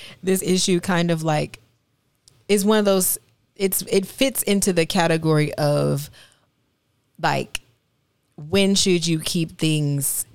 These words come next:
private or when things should be shared and when they shouldn't be shared, and if it's appropriate to share certain things and that kind of thing. Okay, so that's what we were gonna talk about today because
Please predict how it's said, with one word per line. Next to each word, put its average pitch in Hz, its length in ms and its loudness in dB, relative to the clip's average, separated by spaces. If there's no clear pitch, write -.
private 143 1300 -2
or 131 540 -2
when 160 440 -2
things 147 440 -2
should 151 240 -2
be 139 200 -2
shared 131 1000 -2
and 135 120 -4
when 131 120 0
they 123 100 0
shouldn't 131 340 -2
be 113 140 -6
shared, 110 540 -4
and 135 160 -2
if 131 140 -6
it's - 140 -6
appropriate - 880 -4
to 127 100 -6
share 127 280 -2
certain 120 300 -4
things 120 240 -4
and 120 120 -6
that 302 200 4
kind 175 180 0
of 143 80 -4
thing. 120 300 -10
Okay, 185 280 0
so 190 140 -2
that's 226 260 2
what 190 160 0
we 170 60 0
were 160 80 -2
gonna 143 160 -4
talk 135 200 -6
about 120 280 -8
today 117 380 -4
because 131 680 -4